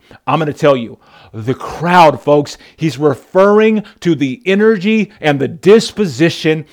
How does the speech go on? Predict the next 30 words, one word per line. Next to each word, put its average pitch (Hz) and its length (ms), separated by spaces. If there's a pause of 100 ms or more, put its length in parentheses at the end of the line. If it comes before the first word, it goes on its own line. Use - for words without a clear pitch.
(240)
of 147 460 (140)
the 135 100
crowd. 170 640 (180)
But 147 220
remember, 175 720
the 147 80
crowd 220 720 (140)
was 160 160
calling 233 540
themselves 175 600 (220)
followers 226 1000
of 151 300
Jesus 214 640 (400)
too. 202 640 (420)
Don't, 156 300 (340)
don't 165 280
forget 330 400
that. 147 280 (220)
That's, 151 340 (160)
that's 165 220
very 131 320
important. 156 560 (160)
And 151 100
I, - 100
and 156 120
I - 80
find 202 320
that 202 80
to 202 80
be 185 240